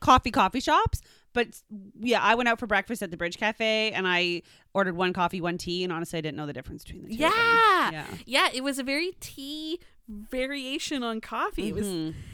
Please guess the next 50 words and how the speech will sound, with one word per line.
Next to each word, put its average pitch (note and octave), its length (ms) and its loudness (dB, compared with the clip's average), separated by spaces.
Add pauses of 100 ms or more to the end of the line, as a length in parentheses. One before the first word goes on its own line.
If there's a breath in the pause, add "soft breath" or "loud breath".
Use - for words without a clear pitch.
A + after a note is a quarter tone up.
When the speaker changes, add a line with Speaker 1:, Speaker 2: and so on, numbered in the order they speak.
(200 loud breath)
Speaker 2:
so D4 160 2
that F4+ 200 6
was, D4+ 80 6 (120)
I - 40 -4
mean, B4 140 -6
it B4 100 -6 (100)
was - 100 -18 (100)
fine. D#3+ 400 -2
It - 80 -8
was C#4 120 -4
twenty D4+ 340 2
pounds G#3+ 560 -4
for A#3+ 100 -4
the A#3+ 80 -6
four F3+ 240 -4
of D#3+ 80 -4
us. D#3+ 240 -2
Speaker 1:
Yeah. D#3 300 -4 (200 soft breath)
Speaker 2:
So F#3+ 520 0
that G3 180 0
was, G#3+ 160 -8
like, A3+ 160 -8
one G#3 120 -2
of A3 60 -6
the B3+ 80 -6
cheaper F#3+ 320 -8
meals C#3+ 280 -10
that G3+ 140 -4
we G3+ 140 -4
Speaker 1:
Mm-hmm. F#3 100 -6
Speaker 2:
had. E3+ 400 -4
And G#3+ 120 2
it C4+ 60 0
Speaker 1:
Mm-hmm. D#4 100 0
Speaker 2:
was, E3 180 -4 (400)
you G#4 140 -4
know, F3+ 120 -4
but C4 180 4
it B3+ 120 2
was B3 400 2 (440)
horrifying. G3+ 500 -2
Speaker 1:
Did F#4 120 2
I G4+ 160 8
see - 180 -8 (180)
a D#4 40 0
Yorkshire C4 440 0
pudding G#3 360 -2
on F4 140 -2
your G4 120 -4
plate? F#4+ 240 -6